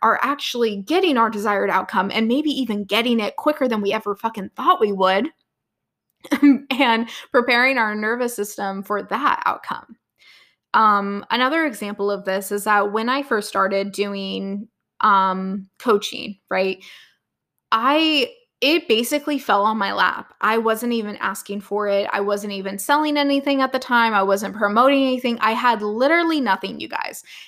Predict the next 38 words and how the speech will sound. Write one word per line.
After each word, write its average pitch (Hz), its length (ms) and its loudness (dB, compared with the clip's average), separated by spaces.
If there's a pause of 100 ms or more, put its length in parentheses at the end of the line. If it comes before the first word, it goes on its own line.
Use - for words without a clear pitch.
(180)
And 247 480 4
it 269 140 2
fell 254 260 0
in 311 60 0
my 294 140 2
lap. 208 420 2
Like, 208 240 -2
I 220 100 -2
got 226 240 0
so - 260 -6
many 247 240 -4
inquiries 208 500 -4
of 202 100 -6
people 202 260 -6
like, 190 320 -4
"Teach 269 300 0
me 262 100 0
how, 202 320 4
please 277 400 0
coach 208 400 -2
me. 202 280 -6
I 208 140 2
want 214 380 0
to 247 240 0
pay 233 220 2
you. 220 320 2
I 196 140 2
want 220 260 0
to - 80 -12
do 233 120 2
all 220 80 0
these 220 140 -6
things." 220 240 -4
And 202 80 -4
I 190 80 4
was 196 120 -2
like, 170 220 -6
"Whoa, 220 920 2